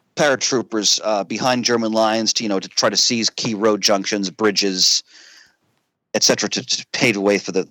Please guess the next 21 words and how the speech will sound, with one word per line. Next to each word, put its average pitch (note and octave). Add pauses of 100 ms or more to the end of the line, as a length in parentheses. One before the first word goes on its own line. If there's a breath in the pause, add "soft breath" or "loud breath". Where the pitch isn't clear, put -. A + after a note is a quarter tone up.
forces A#2
advancing G2
from, F2
from F2
the E2+
beachhead. A2 (640 loud breath)
Um, F#2+ (100)
and, G#2+
and, G#2+ (100)
uh, A2
this C3+
group C3
of, A2+
of G#2+
paratroopers G#2+
are G2+
dropped. G#2
It -
was -
a A2+
misdrop. A#2+